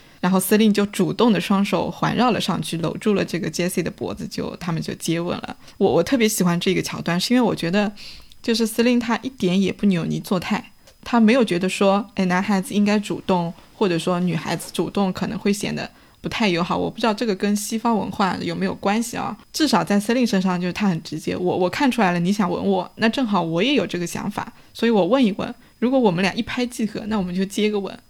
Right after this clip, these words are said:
反正也没啥。”我，我不知道跟她是否跟女权主义也有没有关系，因为她既是法国人，又有点女权主义的倾向。女权主义的这个倾向是怎么，怎么感觉呢？是因为后面有一个看手相的场景，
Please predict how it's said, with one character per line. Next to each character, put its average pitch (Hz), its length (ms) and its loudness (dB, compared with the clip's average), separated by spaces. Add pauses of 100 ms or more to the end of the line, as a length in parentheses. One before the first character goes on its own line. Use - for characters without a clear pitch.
(120)
反 175 180 -2
正 214 100 2
也 202 120 2
没 - 180 -6
啥。” - 380 -6
我， 185 180 4
我 196 140 6
不 196 120 -2
知 240 80 2
道 269 280 6
跟 233 240 4
她 240 280 0
是 240 220 0
否 185 160 -2
跟 214 220 4
女 185 100 4
权 202 300 -2
主 - 180 -2
义 170 300 -4
也 175 140 2
有 170 120 0
没 170 100 -8
有 170 80 -6
关 170 200 -4
系， 202 120 -6
因 214 60 4
为 214 60 0
她 220 160 0
既 226 180 -2
是 190 260 0 (260)
法 - 260 -2
国 185 200 0
人， 180 360 0
又 226 140 6
有 185 120 4
点 190 240 0
女 175 80 -2
权 180 220 -2
主 180 140 -4
义 170 40 -4
的 - 120 -6
倾 196 240 -2
向。 208 280 -2 (340)
女 196 100 6
权 233 200 4
主 269 140 2
义 233 40 6
的 220 80 6
这 220 120 0
个 208 80 4
倾 214 180 2
向 214 220 0
是 202 140 0
怎 175 180 -6
么， - 160 -8 (100)
怎 - 140 -4
么 170 80 -2 (100)
感 175 220 0
觉 165 140 -6
呢？ 175 120 -4
是 208 160 -2
因 214 80 4
为 220 80 2
后 262 240 0
面 196 280 4
有 - 120 0
一 175 60 -4
个 190 140 0
看 233 220 -2
手 - 200 -4
相 220 160 -2
的 175 80 0
场 - 260 -8
景， - 180 -10